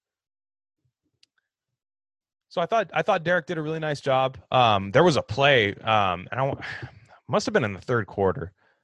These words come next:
or either that or late in the second, where he steps up in the pocket, kinda throws off his, off his back foot, um, on the run a little bit,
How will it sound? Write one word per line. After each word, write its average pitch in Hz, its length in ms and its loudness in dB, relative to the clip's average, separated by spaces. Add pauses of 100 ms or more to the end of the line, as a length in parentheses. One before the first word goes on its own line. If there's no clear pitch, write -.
(140)
or - 80 -4
either 135 160 0
that 143 220 4
or 120 80 0
late 123 160 2
in 104 60 -12
the 95 40 -10
second, - 460 -4 (640)
where 104 100 -6
he 160 80 -2
steps 165 320 0
up 160 140 0
in 147 60 -6
the 117 80 -4
pocket, 127 400 -2
kinda 139 200 -2
throws 127 420 2
off 120 180 0
his, 98 300 -10
off 104 160 0
his 92 140 -8
back 113 300 0
foot, 113 440 0 (440)
um, 98 220 -2
on 117 200 0
the 113 80 0
run 110 420 0
a 117 80 -6
little 117 240 -4
bit, 131 320 -2